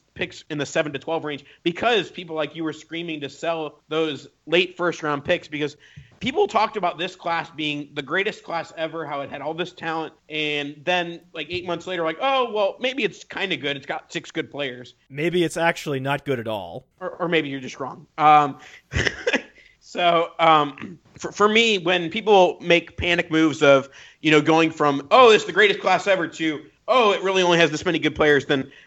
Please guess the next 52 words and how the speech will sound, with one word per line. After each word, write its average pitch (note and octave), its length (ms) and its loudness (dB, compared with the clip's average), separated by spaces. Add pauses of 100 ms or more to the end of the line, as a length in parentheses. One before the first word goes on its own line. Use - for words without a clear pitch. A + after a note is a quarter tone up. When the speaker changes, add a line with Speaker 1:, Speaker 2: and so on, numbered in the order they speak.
(120)
Speaker 1:
I'm E3+ 160 6
gonna, E3 160 6
you D#3 180 2
know, D3 160 6
buy C#3 540 4
on C3+ 120 0
that C3 180 -10
panic, B2+ 280 -10
and C3+ 80 -8
that's C3 240 -10
how C#3 140 -4
I C3+ 100 -2
think B2+ 220 -12
I B2+ 80 -10
do C3 120 -12
well B2+ 360 -14
in C3 80 -16
dynasty - 380 -10
leagues. B2+ 280 -14
Speaker 2:
You E3 200 -6
do B3+ 280 -6
do A#3+ 180 -6
well A#2 540 0 (100)
eventually B2 800 -6 (100)
after C3+ 280 -6
a C3 60 -4
few C3 160 -6
years. F#2+ 520 -10 (220)
But D3+ 160 -4 (180)
this D3 220 -10
is E3+ 60 -6
a F3 60 -4
great E3 260 0
point F#3 320 -4 (160)
because C3 260 0
he's E3 260 -6
not F#3+ 200 4
afraid D#3+ 680 2 (100)
to A#2+ 420 -4 (140)
acquire B2 560 4
those G#2 200 -8
late A#2 220 -2
first A#2 300 -6
round G#2+ 240 -6
picks. - 420 -6 (160)
And B2+ 220 -2 (380)
what C3 120 0
we F#3 140 2
were B3 100 -4
saying C3 320 0
was A#2+ 180 -8 (140)
don't C4 240 -2